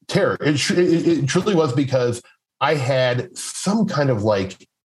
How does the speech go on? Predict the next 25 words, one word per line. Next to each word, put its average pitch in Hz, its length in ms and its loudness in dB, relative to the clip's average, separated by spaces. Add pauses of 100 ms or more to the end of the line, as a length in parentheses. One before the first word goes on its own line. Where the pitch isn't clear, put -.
(440)
ch-, - 280 -6
cheap 165 280 0
ass 143 380 0
picture 120 320 -2
book 90 320 -2
that - 80 2
I 95 60 0
bought 107 340 -2
as 90 140 -4
a 90 40 -4
kid, 90 300 -2
'cause - 100 -6
I 123 60 2
started 113 260 -2
collecting 104 300 -2
U 101 120 0
F 90 140 -4
O 120 80 2
books 90 300 -2
when 92 80 0
I - 20 2
was, 90 140 0
like, - 180 -4
you 95 60 -2
know, 87 80 0